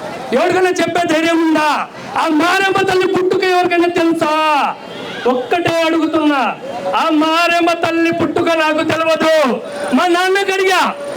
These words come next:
ఊళ్ళో చాలా మందికి అడిగా, ఎవరు తెలియదు అన్నారు. మీలో ఎవరికన్నా తెలుసా అని నేను అడుగుతున్నా. ఎవరికైనా తెలుసా? మరి ఎందుకు చేస్తున్నారు అబ్బా ఈ పండుగ? నాకు అర్థం కావట్లే.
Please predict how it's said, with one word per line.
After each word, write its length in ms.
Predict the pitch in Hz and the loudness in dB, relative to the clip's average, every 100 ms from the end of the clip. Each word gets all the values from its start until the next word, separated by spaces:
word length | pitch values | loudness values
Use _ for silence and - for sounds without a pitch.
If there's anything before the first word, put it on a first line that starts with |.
| - 262 | -4 0
ఊళ్ళో 240 | 403 392 | 2 2
చాలా 320 | - 392 427 427 | 0 0 0 0
మందికి 220 | 403 381 | 0 0
అడిగా, 200 | 359 349 | 0 0
ఎవరు 280 | 320 330 339 | 0 0 0
తెలియదు 260 | 320 320 320 | 0 0 0
అన్నారు. 380 | 311 294 240 - - - - | 0 0 -2 -4 -10 -8 0
మీలో 280 | 269 403 403 | 2 4 2
ఎవరికన్నా 540 | 381 370 370 359 370 349 | 2 0 0 0 2 0
తెలుసా 520 | 349 349 349 330 330 339 339 339 285 214 - - - - 240 | 0 0 -2 -2 0 2 2 2 0 -2 -8 -10 -10 -4 -2
అని 140 | 392 | 0
నేను 200 | 381 359 | 2 2
అడుగుతున్నా. 680 | 359 359 370 349 339 277 - - - - 605 - - 240 | 2 0 2 2 2 0 -4 -8 -10 -6 -4 -4 -2 -2
ఎవరికైనా 300 | 359 415 415 | 0 2 0
తెలుసా? 460 | 381 392 415 403 392 415 415 359 254 - - 302 415 - - | 0 0 0 0 2 2 4 2 0 -8 -8 -6 -6 -4 0
మరి 220 | 277 370 | 0 2
ఎందుకు 340 | 339 349 403 403 | 2 2 2 0
చేస్తున్నారు 320 | 403 415 415 | 0 0 0
అబ్బా 240 | 403 403 | 0 0
ఈ 80 | 381 | 0
పండుగ? 420 | 370 339 330 370 311 254 370 403 - - - - - - - - - | 0 0 0 0 0 2 0 0 -4 -14 -14 -12 -12 -10 -10 -8 -4
నాకు 260 | 294 370 | -2 -2
అర్థం 280 | 339 339 381 | -2 -2 0
కావట్లే. 560 | 392 392 392 403 320 | 2 2 2 2 2